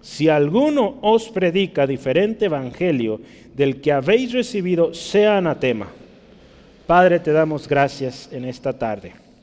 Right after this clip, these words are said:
Tú eres fiel. Hoy tu palabra, como cada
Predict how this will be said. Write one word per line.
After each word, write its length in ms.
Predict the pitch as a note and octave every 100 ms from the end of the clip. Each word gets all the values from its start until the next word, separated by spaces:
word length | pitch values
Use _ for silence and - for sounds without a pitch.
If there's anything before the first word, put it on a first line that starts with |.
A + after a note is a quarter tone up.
| _ _ _ _ _ _
Tú 100 | E3+
eres 300 | E3 D3+ C3+
fiel. 280 | - A#2 F2+ - - _ _ _ _ _
Hoy 160 | C3+ D3
tu 160 | D3+
palabra, 640 | D3 C#3 C#3+ C#3+ C#3+ B2 - - - - _ _
como 320 | - A#2 G#2+
cada 400 | - D3 D3+ D3+